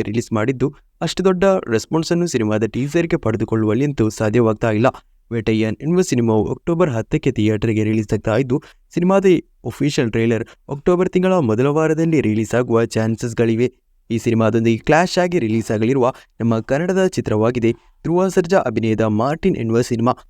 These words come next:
ಮಾರ್ಟಿನ್ ಎನ್ನುವ ಸಿನಿಮಾವನ್ನು ಎ ಪಿ ಅರ್ಜುನ್ ಅವರು ನಿರ್ದೇಶನ ಮಾಡಿದ್ದು,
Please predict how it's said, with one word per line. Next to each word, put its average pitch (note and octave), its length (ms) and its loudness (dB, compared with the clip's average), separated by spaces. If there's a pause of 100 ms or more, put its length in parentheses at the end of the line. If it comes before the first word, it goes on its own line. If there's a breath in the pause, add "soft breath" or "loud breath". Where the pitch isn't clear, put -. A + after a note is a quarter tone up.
(180)
ಮಾರ್ಟಿನ್ F3 380 0
ಎನ್ನುವ F#3+ 200 2
ಸಿನಿಮಾವನ್ನು A2+ 580 0
ಎ A#2+ 160 0
ಪಿ A2 140 0
ಅರ್ಜುನ್ D3 360 0
ಅವರು F3 240 2
ನಿರ್ದೇಶನ G#2+ 440 -2
ಮಾಡಿದ್ದು, A#2+ 440 0